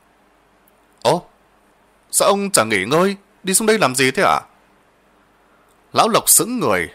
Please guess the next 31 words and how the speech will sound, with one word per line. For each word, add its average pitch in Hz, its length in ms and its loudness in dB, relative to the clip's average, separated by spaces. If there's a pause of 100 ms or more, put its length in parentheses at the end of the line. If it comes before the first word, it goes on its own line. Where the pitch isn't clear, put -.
(320)
chớp 208 140 2 (100)
chớp 240 240 0
hai 139 240 -2
con 131 180 -2
mắt 196 240 0
mà 76 280 -6
nói: 98 380 -8 (1400)
"Mày, 104 400 -2 (600)
mày 110 160 0
đi 139 100 2
đâu 147 140 4
xuống 175 180 4
đây 160 120 2
nhanh 113 240 0
thế? 190 180 -2 (580)
Vừa 127 220 0
rồi 117 400 0 (600)
mày 135 120 0
mới 208 140 4
ở 110 120 4
trên 190 140 2
nhà 107 160 4
cơ 170 140 -4
mà." 87 180 0 (1800)
Thằng 131 160 -2
Hợi 117 260 0
giơ 170 240 0
cây 170 200 -4
đèn 98 280 -2
dầu 95 300 -4
ra, 131 360 -2